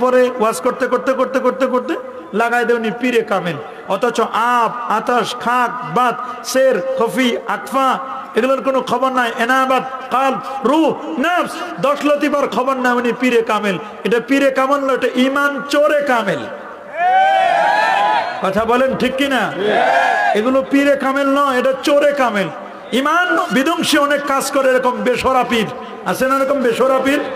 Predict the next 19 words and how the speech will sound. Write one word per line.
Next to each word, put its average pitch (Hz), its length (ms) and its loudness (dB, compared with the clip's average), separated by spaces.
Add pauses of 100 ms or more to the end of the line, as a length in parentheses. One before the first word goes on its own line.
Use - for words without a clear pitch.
(300)
অনেক 262 320 0
পীর 285 160 2
আছে, 269 300 2
নামাজ 247 440 2
নাই, 254 220 2 (300)
রোজা 233 360 4
নাই, 262 200 2 (360)
হজ 226 320 0
নাই, 262 220 0 (320)
যাকাত 240 460 0
নাই, 240 180 0 (300)
তরিকা 269 380 2
নাই, 262 200 0 (280)
তাসাউফ 262 420 0
নাই, 254 180 0 (280)
লিবাস 254 380 0
নাই, 269 180 0 (280)
পোশাক 262 420 -2
নাই, 254 160 2